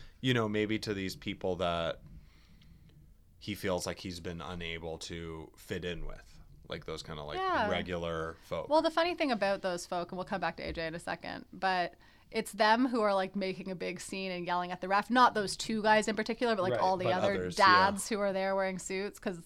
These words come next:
Speaker 2: they all are, except for Tony and the garden shop guy.
Speaker 1: <laughs> Right.
Speaker 2: What's his name?
Speaker 1: Oh, God.
Speaker 2: Yeah,
Speaker 1: I mean,
Speaker 2: I don't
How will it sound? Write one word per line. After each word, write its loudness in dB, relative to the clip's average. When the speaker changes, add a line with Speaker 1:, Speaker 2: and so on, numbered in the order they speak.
Speaker 2:
they -2
all 2
are, 0
except -4
for -6
Tony -6
and -8
the -6
garden -2
shop -2
guy. -2
Speaker 1:
<laughs> -10
Right. -2
Speaker 2:
What's -8
his -6
name? 0
Speaker 1:
Oh, 0
God. -4
Speaker 2:
Yeah, -4
Speaker 1:
I -8
mean, -8
Speaker 2:
I 0
don't -6